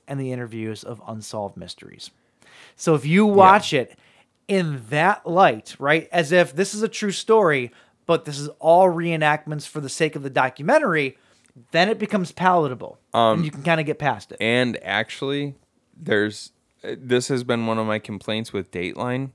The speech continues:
Speaker 2: lately, like, within the past couple years, 'cause Aaron and I have always really loved, uh, Dateline with,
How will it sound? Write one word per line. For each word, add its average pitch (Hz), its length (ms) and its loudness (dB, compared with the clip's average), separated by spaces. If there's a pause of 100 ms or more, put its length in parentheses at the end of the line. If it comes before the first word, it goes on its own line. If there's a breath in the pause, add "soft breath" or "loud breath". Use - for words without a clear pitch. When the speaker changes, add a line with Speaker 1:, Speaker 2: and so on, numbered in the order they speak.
(180)
Speaker 2:
lately, 127 480 -6
like, 123 260 -8
within 113 240 -8
the 110 80 -6
past 110 300 -6
couple 113 240 -8
years, 113 200 -6
'cause - 360 -12
Aaron 131 260 0
and 110 100 -2
I 98 100 -2
have 101 140 -2
always 98 280 -4
really 98 260 -4
loved, 95 540 -4 (260)
uh, 87 380 -6 (360)
Dateline 87 560 -4
with, 87 220 -16